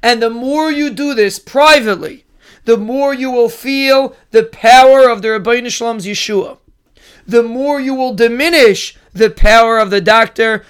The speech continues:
the more you will diminish the power of the sickness. They are all empty shells. They are all puppets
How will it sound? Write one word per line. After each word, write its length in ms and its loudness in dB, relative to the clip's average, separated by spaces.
the 140 2
more 280 -4
you 140 -8
will 140 -2
diminish 580 -2
the 100 -4
power 420 2
of 100 2
the 100 -2
sickness. 720 -4
They 220 2
are 140 2
all 560 2
empty 440 -4
shells. 580 2
They 120 0
are 160 4
all 260 2
puppets 760 -2